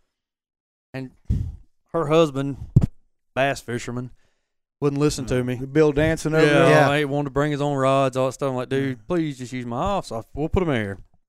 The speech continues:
Speaker 1: He's up there cussing, backlashing. His wife's back there with me, and she bought him his trip for their anniversary.
Speaker 3: Yeah.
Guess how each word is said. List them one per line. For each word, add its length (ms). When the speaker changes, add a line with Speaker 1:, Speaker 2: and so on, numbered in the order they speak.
Speaker 1:
He's 180
up 160
there 140
cussing, 440
backlashing. 540
His 100
wife's 260
back 220
there 140
with 100
me, 120
and 140
she 120
bought 260
him 140
his 100
trip 220
for 100
their 80
anniversary. 440
Speaker 3:
Yeah. 300